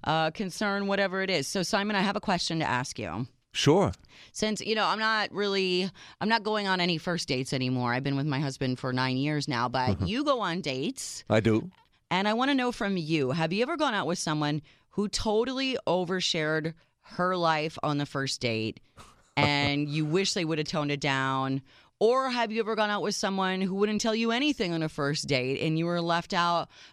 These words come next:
Speaker 1: f-, left feeling like, "I, I had to pull teeth. I don't know anything about this person. They didn't talk at all."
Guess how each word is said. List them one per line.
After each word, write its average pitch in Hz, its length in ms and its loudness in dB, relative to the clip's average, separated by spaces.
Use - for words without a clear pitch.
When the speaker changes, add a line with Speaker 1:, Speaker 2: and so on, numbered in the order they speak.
Speaker 1:
f-, - 160 -20
left 165 480 -2
feeling 190 320 -2
like, 160 260 0
"I, 104 300 0
I 135 180 0
had 185 120 0
to 175 100 -2
pull 170 220 -2
teeth. 254 340 -2
I 170 80 0
don't 165 100 -2
know 156 100 0
anything 165 280 -2
about 160 240 0
this - 160 -6
person. 139 480 -2
They 139 100 2
didn't 147 200 0
talk 185 280 0
at 131 80 -2
all." 120 380 0